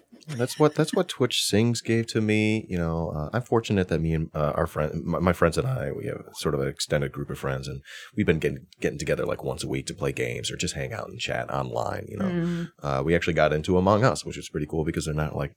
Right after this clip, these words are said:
Speaker 1: really gamers or anything like that, and that was a lot of fun. But,
Speaker 2: It's
Speaker 1: uh,
Speaker 2: easily accessible.
Speaker 1: yeah. Yeah, it is. Uh, but that's what Twitch Sings gave, and, you know, there was that, that community that was built in and was just super supportive and,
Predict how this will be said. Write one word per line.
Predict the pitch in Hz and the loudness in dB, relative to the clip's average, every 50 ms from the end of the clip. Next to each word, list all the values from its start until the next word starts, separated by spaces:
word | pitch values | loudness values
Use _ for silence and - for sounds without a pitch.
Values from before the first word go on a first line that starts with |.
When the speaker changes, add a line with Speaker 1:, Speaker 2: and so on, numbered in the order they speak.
| _ _ | _ _
Speaker 1:
really | - 80 78 76 71 71 | -6 -2 -2 0 0 2
gamers | 73 80 85 78 76 73 - | 2 2 2 2 0 -2 -2
or | 69 | -4
anything | 64 60 62 65 - | -6 -6 -8 -8 -8
like | - - - | -8 -8 -8
that, | - - - | -6 -6 -6
and | - 95 | -4 -4
that | 82 | -4
was | 85 82 | -4 -2
a | 82 | -2
lot | 82 85 82 | -2 -2 -2
of | 90 | -4
fun. | - - 110 - - - _ _ - - - - - - _ _ _ - | -6 -8 -8 -8 -10 -14 _ _ -20 -20 -20 -20 -20 -20 _ _ _ -12
But, | 147 - - | -10 -8 -8
Speaker 2:
It's | 247 - | -6 -2
Speaker 1:
uh, | - 71 - | -2 0 0
Speaker 2:
easily | 67 - 233 214 | 2 2 2 2
accessible. | 196 - - 175 175 190 - 165 135 135 135 151 135 | 2 2 2 2 2 2 2 0 2 2 2 2 0
Speaker 1:
yeah. | 113 95 82 80 78 73 - - _ _ - - _ | 0 -2 -2 -2 -4 -6 -10 -16 _ _ -20 -14 _
Yeah, | - 110 127 147 147 | 2 4 6 6 8
it | - 101 95 | 8 8 8
is. | 110 139 160 - - - - | 8 8 8 6 4 2 6
Uh, | 90 90 90 90 90 | 8 10 10 10 8
but | 90 104 104 - - - - - - - - _ _ | 8 6 6 6 4 -2 -18 -20 -20 -20 -20 _ _
that's | - 107 - - | -8 -8 -2 0
what | 120 101 | 0 0
Twitch | - - - 110 104 - - | 0 0 0 0 2 2 2
Sings | - - 113 110 110 101 - | 2 4 4 4 4 2 0
gave, | - 104 101 101 101 101 92 92 | 2 4 6 8 8 6 6 6
and, | 92 87 85 82 - - - - - - - _ _ _ | 4 2 2 -2 -6 -12 -20 -20 -20 -20 -20 _ _ _
you | - 87 | -2 2
know, | 87 90 90 92 | 4 6 6 6
there | 92 95 90 | 6 4 4
was | 87 - | 2 2
that, | - 82 78 - _ | 2 0 0 0 _
that | - 76 73 - | -8 -8 -6 -4
community | - 107 101 95 101 110 113 110 113 107 110 | -2 0 2 4 6 6 6 6 6 6 6
that | 104 98 98 | 6 8 8
was | 98 95 - | 6 6 4
built | - - 98 95 92 - - | 2 2 2 2 2 2 2
in | 98 92 90 | 2 2 2
and | 87 80 | 0 0
was | 76 78 - | -4 -6 -6
just | - - 92 - | -4 -4 -4 -2
super | - 104 98 - 87 | -2 -2 -2 -2 -2
supportive | 85 - 85 - - 85 85 85 82 | -4 -4 -6 -4 -2 -2 0 0 -2
and, | 80 80 78 76 | -2 -4 -6 -6